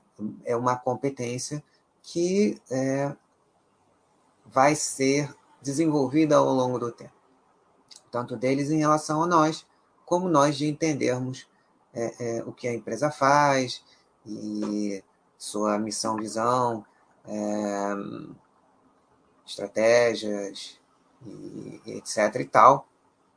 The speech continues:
ao longo des-, dos anos que se passarem, né? Então, é, fica aí mais essa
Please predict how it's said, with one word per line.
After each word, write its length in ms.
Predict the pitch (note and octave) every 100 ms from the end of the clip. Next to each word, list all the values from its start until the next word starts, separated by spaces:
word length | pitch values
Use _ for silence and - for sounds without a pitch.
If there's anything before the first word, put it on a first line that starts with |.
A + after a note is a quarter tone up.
| _ - -
ao 160 | C#3+ C#3
longo 560 | B2 A#2+ A#2 B2 B2+ _
des-, 400 | G#2 A2+ A2 - -
dos 280 | A#2+ A#2+ B2
anos 320 | A#2 A2 -
que 100 | -
se 240 | - A#2 _
passarem, 560 | B2 B2 - - - A#2+
né? 220 | D#3 E3+ _ _ - - _ _ A2+
Então, 640 | A2+ A2+ A#2+ B2 B2 - _ _ _
é, 540 | A2+ G#2+ G#2+ G#2 G#2 - _ _ _ -
fica 300 | A2 - G#2+
aí 300 | G#2 G#2 - _ _ _
mais 400 | G#2 G2 G#2 G2+
essa 460 | G2+ G#2 - G#2